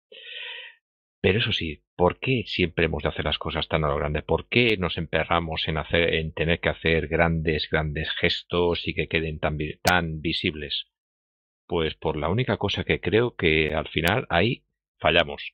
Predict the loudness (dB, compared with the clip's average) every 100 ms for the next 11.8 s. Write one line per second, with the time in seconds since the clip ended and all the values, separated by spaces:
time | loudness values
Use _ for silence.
0 | -4 -2 -2 -2 -2 0 0 -2 -2 2
1 | 2 2 2 2 -2 -2 -4 -2 -2 0
2 | 2 2 2 2 2 -2 -2 2 2 2
3 | -2 0 0 2 0 0 -2 -2 -2 -2
4 | -2 -6 -6 -6 -6 -6 -6 -4 -2 -2
5 | -4 -6 -6 -4 -2 0 0 -4 -10 _
6 | -20 -20 -20 -20 -18 -16 -18 -20 _ _
7 | 0 2 2 2 0 0 2 2 4 2
8 | 0 _ _ -8 -2 2 2 0 -4 2
9 | 2 2 0 -2 -2 2 2 2 -4 _
10 | -20 -8 -6 -4 -2 -2 -2 -4 -4 -6
11 | -6 -6 -8 -8 -8 -6 -4